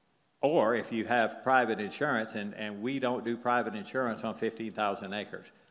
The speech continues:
But this goes back to the Farm Bill.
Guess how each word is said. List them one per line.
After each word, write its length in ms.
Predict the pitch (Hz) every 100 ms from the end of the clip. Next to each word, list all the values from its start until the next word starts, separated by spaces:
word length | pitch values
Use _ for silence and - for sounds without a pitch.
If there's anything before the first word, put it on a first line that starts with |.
| _
But 760 | 117 95 135 120 73 - - -
this 200 | 107 117
goes 300 | - 123 135
back 320 | 135 151 170 -
to 60 |
the 120 | 123 117
Farm 420 | 147 160 170 117
Bill. 220 | 95 87